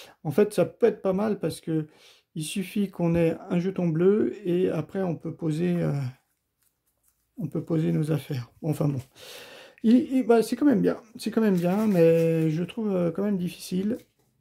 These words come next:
Quand même difficile. Il faudra que je regarde la vidéo, voir si j'ai pas fait trop d'erreurs quand même. Parce que c'est, mince, c'est quand même difficile. Euh, voilà. Bon, bah, je pense que je vais m'arrêter avec ce jeu-là.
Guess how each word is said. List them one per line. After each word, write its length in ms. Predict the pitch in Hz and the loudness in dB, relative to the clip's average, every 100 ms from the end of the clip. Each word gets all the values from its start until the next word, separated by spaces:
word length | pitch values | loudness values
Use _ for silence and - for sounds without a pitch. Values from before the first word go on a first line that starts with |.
| _ | _
Quand 120 | - | -6
même 180 | 196 214 | -2 0
difficile. 480 | 185 185 165 151 202 | 0 -2 -4 -2 -2
Il 80 | 208 | 0
faudra 240 | 190 185 | 2 4
que 60 | 180 | 4
je 60 | |
regarde 200 | 180 180 | 4 4
la 60 | 175 | 4
vidéo, 280 | 160 156 196 | 4 2 2
voir 180 | 196 165 | 0 -2
si 140 | - | -4
j'ai 140 | 151 | -8
pas 180 | 160 226 | -6 -6
fait 280 | 190 - 233 | -8 -8 -8
trop 300 | - - 196 | -6 -4 -2
d'erreurs 440 | 170 156 180 233 214 | -2 -2 0 -2 0
quand 100 | 196 | 4
même. 240 | 190 226 220 - - - - - _ - | 6 6 2 -6 -20 -20 -20 -20 _ -14
Parce 340 | 156 - 185 | -14 -10 -12
que 180 | 139 - 202 - - _ - _ _ _ | -8 0 0 0 -10 _ -20 _ _ _
c'est, 380 | - - 175 - _ _ _ - | -8 0 0 0 _ _ _ -8
mince, 380 | 156 131 - - | -6 -6 -10 -18
c'est 160 | - - | -20 -12
quand 100 | 170 | -6
même 200 | 180 185 | -4 -6
difficile. 600 | - - - 269 170 156 160 - _ _ _ _ _ _ _ _ _ - | -8 -14 -10 -10 -8 -10 -12 -20 _ _ _ _ _ _ _ _ _ -8
Euh, 680 | 165 160 156 156 151 151 151 156 | -2 2 2 2 2 2 0 2
voilà. 380 | 175 165 147 - | 4 4 4 -4
Bon, 260 | 190 156 151 | -8 -4 -4
bah, 160 | 175 165 | -2 -4
je 80 | |
pense 260 | - 165 151 | -6 -10 -10
que 440 | - 160 156 151 | -6 -2 0 0
je 120 | 151 160 | -2 0
vais 60 | |
m'arrêter 400 | 151 151 151 160 | 0 2 0 -2
avec 180 | 165 147 | -2 -4
ce 140 | - | -6
jeu-là. 340 | 147 151 160 | -6 -4 -4